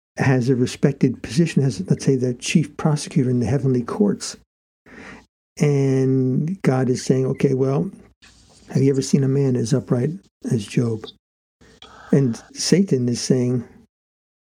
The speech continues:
"Well, wait a minute. He's got all this beauty. He's got all these blessings, if you want to call them that. He's got all this good. Well, of course, of course he's gonna be, you know, holy or devout or whatnot. Take it away from him and see how he is."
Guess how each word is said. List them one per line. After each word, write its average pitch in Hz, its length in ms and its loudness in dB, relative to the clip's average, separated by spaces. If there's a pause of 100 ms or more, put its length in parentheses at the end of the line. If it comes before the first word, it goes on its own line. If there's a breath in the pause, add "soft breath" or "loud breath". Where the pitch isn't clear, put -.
(500)
"Well, 156 120 4
wait 180 200 4
a 247 40 4
minute. - 260 0 (120)
He's 147 300 2
got 156 180 2
all 147 160 2
this 135 140 -4
beauty. 170 300 2
He's 151 140 2
got 180 160 2
all 180 80 2
these 151 180 2
blessings, 147 720 2
if 113 140 -2
you 139 60 4
want 127 120 2
to 113 40 0
call 139 220 0
them 131 140 2
that. 117 180 2
He's 123 160 0
got 131 160 2
all 139 180 0
this 127 220 0
good. 151 440 0 (540 loud breath)
Well, 127 100 4
of - 100 -6
course, - 480 0 (840)
of - 60 -18
course 233 240 2
he's 151 160 2
gonna 131 200 2
be, 123 340 2
you 143 1120 0
know, 127 300 -2
holy 131 500 0
or 123 80 -2
devout 123 480 -2
or 123 80 -2
whatnot. 127 540 -2 (240)
Take - 180 2
it 196 80 4
away 196 240 2
from 190 220 2
him 135 100 0
and 127 140 -2
see 151 180 0
how 131 240 0
he 135 180 2
is." 165 280 -2